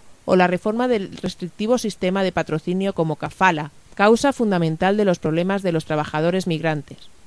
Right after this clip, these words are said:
Amnistía Internacional ha manifestado que la fifa apenas ha hecho nada concreto en los últimos cinco años para presionar a quienes van a acoger su principal evento deportivo.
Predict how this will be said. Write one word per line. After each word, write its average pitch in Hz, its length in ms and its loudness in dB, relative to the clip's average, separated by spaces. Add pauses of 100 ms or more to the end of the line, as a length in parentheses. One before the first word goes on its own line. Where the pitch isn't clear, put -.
Amnistía 185 480 2
Internacional 214 840 -2
ha 202 100 2
manifestado 202 840 0
que 180 120 0
la 165 120 2
fifa 226 400 0
apenas 233 400 -2
ha 196 100 2
hecho 202 260 0
nada 220 280 2
concreto 185 460 -2
en 196 60 0
los 165 160 -2
últimos 165 380 -2
cinco 220 300 0
años 170 340 2
para 165 360 0
presionar 170 500 2
a 233 80 0
quienes 165 280 0
van 196 200 0
a 233 40 0
acoger 196 380 -2
su 214 120 0
principal 175 520 -2
evento 190 340 2
deportivo. 170 640 -2